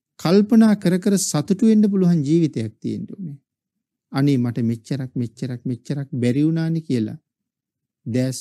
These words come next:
අග කඳුළු තියාගෙන ඇස් පියා ගන්නවට වඩා මුවග සිනහවක් තියාගෙන සතුටින් දෑස පියාගන්න පුළුවන් වෙච්ච කෙනා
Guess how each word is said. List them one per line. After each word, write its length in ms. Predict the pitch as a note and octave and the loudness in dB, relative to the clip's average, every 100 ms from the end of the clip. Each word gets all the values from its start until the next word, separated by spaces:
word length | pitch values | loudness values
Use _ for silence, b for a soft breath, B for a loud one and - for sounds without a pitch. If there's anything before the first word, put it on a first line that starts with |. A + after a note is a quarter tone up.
| - | -8
අග 120 | A2+ A2+ | -8 -8
කඳුළු 400 | - A#2+ C3+ C3 | -6 -4 -4 -4
තියාගෙන 380 | B2+ A#2+ A#2 | -6 -6 -6
ඇස් 160 | A2+ A2 | -8 -10
පියා 260 | - B2 A2+ | -6 -6 -6
ගන්නවට 420 | A2 A2 A2 G#2+ | -8 -10 -10 -12
වඩා 320 | A2 A2+ A2 A#2+ _ _ _ _ _ _ _ _ - | -12 -10 -12 -14 _ _ _ _ _ _ _ _ -4
මුවග 320 | A#2+ C3 C3+ | 0 2 2
සිනහවක් 540 | B2+ - C3 A#2+ B2+ A#2 | -2 -4 -4 -4 -6 -10
තියාගෙන 480 | - A2+ G#2+ G#2 G2+ - _ _ _ - | -8 -6 -4 -6 -8 -10 _ _ _ -14
සතුටින් 520 | - B2 C#3 C3 A#2+ | -8 -6 -6 -4 -4
දෑස 240 | A2 A#2 A2+ | -4 -6 -8
පියාගන්න 480 | B2 A#2+ A#2 A2+ A2+ | -6 -6 -6 -6 -8
පුළුවන් 380 | A#2 B2+ A#2+ B2 | -6 -4 -4 -4
වෙච්ච 220 | A#2+ A2 - | -6 -8 -12
කෙනා 360 | C#3 C3+ A#2+ G2+ | -10 -6 -4 -6